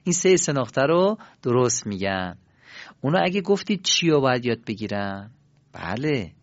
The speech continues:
همون حرفی که باش اشتباه می‌شه، یعنی سین رو باید خوب یاد بگیرن. چی کار کنن که سین رو یاد بگیرن؟ اینها باید دندوناشون رو هم فشار بدن.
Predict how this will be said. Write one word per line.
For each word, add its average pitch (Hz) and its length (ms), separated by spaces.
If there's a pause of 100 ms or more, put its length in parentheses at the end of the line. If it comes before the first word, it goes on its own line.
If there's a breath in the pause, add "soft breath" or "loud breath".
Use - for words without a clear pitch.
همون 127 240
حرفی 139 320
که 147 100
باش 127 180
اشتباه 101 420
می‌شه، 101 280
یعنی 107 200
سین 165 360
رو 110 100
باید 95 200
خوب 95 200
یاد 92 220
بگیرن. 87 420 (400 loud breath)
چی - 140
کار 190 240
کنن 220 260
که 196 120
سین 196 240
رو 190 60
یاد 175 200
بگیرن؟ 147 580 (1000 loud breath)
اینها 123 360
باید 160 180
دندوناشون 123 640
رو 127 120
هم 120 200
فشار 98 400
بدن. - 280